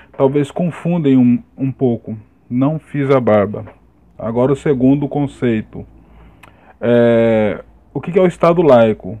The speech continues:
O Estado laico é um Estado, um país ou uma nação que se mantém neutro no campo religioso, né? É, também conhecido como, é, Estado secular. Então quer dizer que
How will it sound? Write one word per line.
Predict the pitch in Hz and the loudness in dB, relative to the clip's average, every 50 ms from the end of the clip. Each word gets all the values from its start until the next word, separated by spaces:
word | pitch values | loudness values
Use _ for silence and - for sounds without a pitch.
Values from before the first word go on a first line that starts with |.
| - _ - | -18 _ -20
O | |
Estado | 131 - 180 185 175 | -6 -4 -2 0 2
laico | 127 120 127 139 151 147 135 - 107 98 | 2 4 4 4 4 2 0 -2 -4 -6
é | 107 | -4
um | 123 127 131 | -2 0 0
Estado, | 131 - - - 131 127 123 127 123 117 113 - - _ | -2 -2 0 2 2 2 4 2 0 -2 -4 -6 -12 _
um | - 117 123 120 120 | -8 -4 -2 -2 -2
país | 120 131 127 123 123 127 127 123 143 | 2 2 2 4 4 2 2 0 -2
ou | 175 | -4
uma | 185 185 165 143 | -4 -2 -2 0
nação | 131 117 110 - - - - 139 143 139 120 - _ _ _ _ - - _ _ _ | 0 -2 -4 -6 -6 -4 -2 0 0 0 -2 -4 _ _ _ _ -20 -20 _ _ _
que | - 143 | -10 -10
se | - - - | -8 -6 -4
mantém | 165 165 170 165 160 143 - - 156 165 185 190 190 160 - _ - | -2 0 0 0 -2 -4 -2 -2 0 0 0 0 -2 -4 -8 _ -8
neutro | 160 151 151 151 160 175 180 175 - - 135 131 | -6 -4 -2 0 2 4 4 2 2 0 0 2
no | 135 127 | 2 2
campo | 120 - 131 127 - - | 2 0 -2 -2 -2 -4
religioso, | 113 117 117 113 110 107 113 117 113 110 110 107 98 98 - _ _ _ _ _ _ _ _ _ | -6 -6 -6 -6 -6 -4 -4 -4 -4 -4 -4 -6 -8 -10 -18 _ _ _ _ _ _ _ _ _
né? | - 107 113 131 139 139 - _ _ _ - _ _ _ - | -4 -2 0 0 0 -2 -6 _ _ _ -20 _ _ _ -6
É, | 107 113 117 117 117 113 113 | -2 0 2 2 4 2 2
também | 107 - 127 127 123 131 147 165 175 170 151 | 2 0 0 4 6 6 4 4 2 -2 -4
conhecido | - - 151 139 135 123 - - 143 151 156 156 143 | -4 0 2 2 2 2 0 -4 -4 -2 -2 -2 -2
como, | - 160 156 151 147 147 147 143 139 139 131 127 123 85 95 110 | -2 -2 0 0 0 2 2 4 4 4 4 4 2 0 0 0
é, | 123 120 120 | 0 0 0
Estado | 120 - - 139 135 135 131 | -2 -2 -2 -2 -2 -2 -4
secular. | - 151 139 - 151 131 120 113 110 110 - _ _ _ _ _ _ _ - | -6 -8 -4 0 2 4 4 4 2 -2 -8 _ _ _ _ _ _ _ -12
Então | 156 147 175 202 208 | -2 2 4 4 6
quer | 202 220 196 | 6 6 6
dizer | 185 165 160 156 151 139 127 123 | 4 4 2 6 6 6 6 4
que | - - 156 147 139 139 139 131 127 123 120 120 117 113 107 | 2 -2 -2 0 2 2 4 4 4 4 4 2 0 0 -2